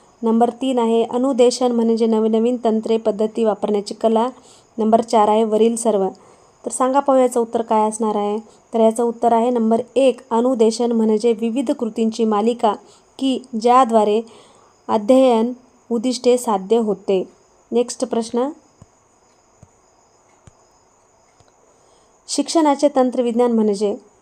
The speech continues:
पर्याय नंबर एक आहे, शिक्षणशास्त्रातील तत्त्वे, नियम, सूत्रे, पद्धती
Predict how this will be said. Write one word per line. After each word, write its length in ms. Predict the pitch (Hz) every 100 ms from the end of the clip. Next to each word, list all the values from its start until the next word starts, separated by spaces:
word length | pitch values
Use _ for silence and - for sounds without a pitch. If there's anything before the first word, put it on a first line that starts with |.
| _ _
पर्याय 140 | 220 220
नंबर 240 | 226 226
एक 220 | 233 240
आहे, 140 | 233 240
शिक्षणशास्त्रातील 1000 | - 233 302 302 262 240 220 220 220 226
तत्त्वे, 360 | 226 220 226
नियम, 400 | 226 233 240 226
सूत्रे, 380 | 226 247 240 240
पद्धती 560 | 233 240 247 247 233